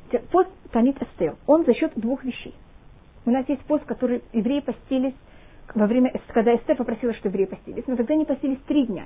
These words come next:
и они постили-, постились тринадцатый, четырнадцатый, пятнадцатый Нисан. Они постились в Песах. Они тогда не делали Леля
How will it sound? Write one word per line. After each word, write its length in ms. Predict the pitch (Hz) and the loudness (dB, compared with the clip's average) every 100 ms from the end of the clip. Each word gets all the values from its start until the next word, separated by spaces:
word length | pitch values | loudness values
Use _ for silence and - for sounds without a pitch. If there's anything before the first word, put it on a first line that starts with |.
| - | -2
и 40 | |
они 140 | 233 254 | 0 0
постили-, 320 | 247 240 - | -2 -4 -8
постились 400 | 240 - 226 180 - - - - - | -8 -6 -6 -6 -12 -20 -20 -6 0
тринадцатый, 440 | 247 330 359 277 | 2 2 -2 -6
четырнадцатый, 440 | - 302 330 - | -2 -2 -2 -4
пятнадцатый 520 | 233 220 262 269 269 247 | -6 -4 -4 -6 -2 0
Нисан. 460 | 214 - 214 190 - - - - - - - - | 0 -6 -12 -12 -18 -20 -20 -20 -20 -20 -20 -2
Они 160 | 233 | 0
постились 300 | 247 - 175 | 0 -4 -6
в 100 | - | -6
Песах. 360 | - 190 - - - - - | -6 -6 -6 -20 -20 -20 -2
Они 160 | 233 247 | 0 2
тогда 160 | 240 | 2
не 140 | 240 220 | 4 4
делали 400 | 277 285 285 294 - - | 4 4 0 -6 -14 -2
Леля 220 | 233 226 | 0 0